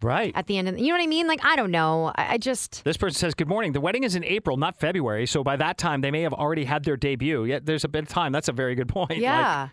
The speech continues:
Speaker 1: hello. <laughs>
Speaker 2: That's true. Okay, Debbie says, "It seems like Megan wasn't just in a bad marriage, but a bad friendship, too." She's upset, Debbie. "C can do whatever she wants. That's how weddings work. But she doesn't understand how much a plus one or f-,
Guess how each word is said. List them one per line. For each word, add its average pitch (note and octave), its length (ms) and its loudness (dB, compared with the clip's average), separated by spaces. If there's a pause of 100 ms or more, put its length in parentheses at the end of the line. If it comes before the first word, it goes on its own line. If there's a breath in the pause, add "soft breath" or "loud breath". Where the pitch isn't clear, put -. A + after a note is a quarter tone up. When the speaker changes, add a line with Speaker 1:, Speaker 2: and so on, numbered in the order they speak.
(180)
Speaker 1:
hello. G#3 560 0
<laughs> - 640 -12
Speaker 2:
That's F#3+ 220 -2
true. C4 400 0
Okay, A#3 260 2
Debbie A3+ 540 2
says, F#3 360 2
"It A#3 120 -4
seems E4 260 0
like G4 140 2
Megan A#3 420 2
wasn't G#3+ 280 2
just A3 160 -2
in A3 80 0
a F3+ 40 0
bad F3+ 260 2
marriage, F3+ 340 0
but G3 100 0
a - 20 -2
bad A3 300 2
friendship, D#4 480 2
too." D#4 460 0 (360 soft breath)
She's - 220 -16
upset, - 320 -6
Debbie. F3+ 320 -4 (220 loud breath)
"C G4+ 240 4
can F#4+ 120 4
do C4 140 4
whatever B3 260 4
she G#3 160 -2
wants. G#3+ 360 2
That's A#3 240 4
how B3 100 4
weddings G3 340 2
work. A3+ 220 2
But G#3 100 0
she A3+ 120 2
doesn't D4 180 2
understand A3+ 440 2
how G#3+ 120 2
much A3 240 0
a F#3+ 60 2
plus - 340 0
one G#3 220 2
or G3 160 0
f-, - 200 -4